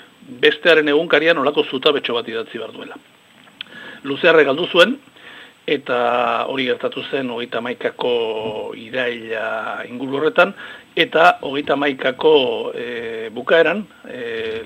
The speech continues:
El Pueblo Vasco egunkarian aurgitaratu zuten, eh, Luzearrek idatzitako artikulua. Eta oso oso esanguratsua zan, zeren hor sortzen zan,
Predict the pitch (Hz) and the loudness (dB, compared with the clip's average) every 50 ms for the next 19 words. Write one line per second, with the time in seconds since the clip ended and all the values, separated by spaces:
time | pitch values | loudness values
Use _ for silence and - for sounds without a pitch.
0 | - - - 139 131 117 117 117 113 113 113 107 110 107 107 110 107 _ - 151 | -12 -14 -10 -8 -8 -6 -6 -8 -10 -12 -12 -14 -14 -16 -16 -18 -12 _ 2 2
1 | 156 151 139 139 143 - - - 127 120 113 117 120 117 127 143 143 151 151 156 | 4 4 4 2 0 -2 -2 -4 -4 -6 -4 -4 -6 -6 -6 -6 -2 -2 0 2
2 | 156 170 175 185 - - - - - - - 131 127 117 120 131 131 135 127 127 | 2 0 0 -2 -8 -16 -18 -18 -18 -12 -8 -6 -6 -6 -6 -8 -4 -2 -2 -2
3 | 131 135 127 - 143 135 135 156 151 156 160 - 131 123 117 110 113 113 127 120 | -4 -6 -8 -8 -6 -2 0 0 0 0 -2 -8 -10 -10 -12 -12 -12 -10 -12 -12
4 | - - 135 131 120 123 147 - - - - - 131 117 135 - - 135 120 - | -8 -4 -2 -2 -2 -2 -2 -4 -6 -8 -10 -8 -6 -4 -4 -4 -4 -6 -2 -2
5 | 120 - - 147 151 151 151 - - - 131 131 - - - - 117 104 107 98 | -2 2 6 6 8 8 6 4 -4 -12 -10 -10 -8 -10 -10 -8 -8 -8 -8 -10
6 | - - - - - - - - - 143 131 - 135 131 - - 156 151 - - | -12 -16 -20 -20 -20 -20 -18 -10 -6 -6 -2 0 0 0 0 0 -2 -2 0 0
7 | 170 151 147 - - 147 143 123 - - - 147 147 139 135 127 120 - - 120 | 2 2 2 4 4 4 4 4 2 -2 -2 -2 0 0 0 0 -2 -2 -4 -6
8 | 113 - - 160 151 196 196 - - - - - - - - - 131 120 120 123 | -2 2 2 2 2 2 -2 -8 -10 -12 -12 -14 -18 -16 -8 -4 -2 -2 -2 -2
9 | 127 - - - 165 160 - - 156 143 143 - 151 135 131 - - 156 165 170 | -4 0 4 6 6 6 6 4 0 0 0 0 -4 -4 -2 0 2 2 2 2
10 | - | 0